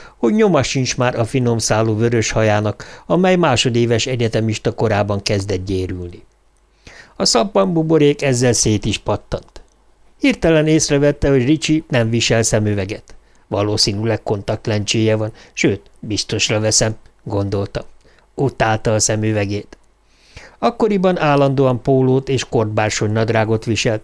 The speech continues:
most viszont nem akármilyen öltöny volt rajta.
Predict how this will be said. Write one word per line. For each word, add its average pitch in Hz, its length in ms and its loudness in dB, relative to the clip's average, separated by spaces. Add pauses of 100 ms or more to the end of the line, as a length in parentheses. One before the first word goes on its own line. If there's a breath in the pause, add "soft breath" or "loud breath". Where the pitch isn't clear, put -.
(400 soft breath)
most 240 220 0
viszont 170 360 0
nem 135 160 2
akármilyen 113 580 2
öltöny 107 380 0
volt 104 240 -2
rajta. 104 380 -2